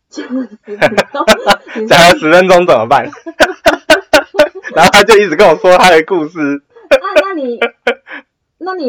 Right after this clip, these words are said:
Speaker 1: 怎么回他？他讲怎么办的时候，你都怎么回他？
Speaker 2: 我说：“啊，啊，你，你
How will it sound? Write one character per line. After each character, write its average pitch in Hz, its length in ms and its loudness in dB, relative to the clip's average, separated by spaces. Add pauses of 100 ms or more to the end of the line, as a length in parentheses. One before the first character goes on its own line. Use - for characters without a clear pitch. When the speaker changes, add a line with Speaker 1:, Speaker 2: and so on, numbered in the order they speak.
(120)
Speaker 1:
怎 220 80 -8
么 196 140 -10
回 220 140 -10
他？ 269 80 -10
他 320 120 -4
讲 262 200 -10
怎 233 100 -6
么 175 120 -12
办 240 140 -10
的 208 80 -10
时 202 80 -14
候， 185 100 -12
你 170 60 -14
都 185 80 -8
怎 185 80 -16
么 156 120 -18
回 208 140 -18
他？ 165 160 -20
Speaker 2:
我 131 60 -12
说 151 420 0
：“啊， 156 260 -4 (260)
啊， 151 100 -8
你， 123 200 -10
你 98 280 -18